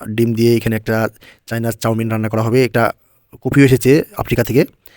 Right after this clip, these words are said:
তারপর রিমি সেখানে উনুন জ্বালিয়ে দিয়েছে। তো উনুনের জলটি এসেছে ইংল্যান্ড থেকে। তারপরে এই বাচ্চারা এখানে খেলাধুলো করছে,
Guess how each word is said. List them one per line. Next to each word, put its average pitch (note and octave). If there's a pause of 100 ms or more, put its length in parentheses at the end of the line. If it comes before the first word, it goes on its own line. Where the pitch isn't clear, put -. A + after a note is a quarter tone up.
(300)
তারপর B2+
রিমি B2
সেখানে A#2+
উনুন B2
জ্বালিয়ে A#2
দিয়েছে। A#2 (580)
তো A#2+
উনুনের B2
জলটি A#2+
এসেছে A#2+ (420)
ইংল্যান্ড A#2+
থেকে। A#2+ (640)
তারপরে B2
এই B2+
বাচ্চারা A#2
এখানে A#2
খেলাধুলো A2+
করছে, G#2+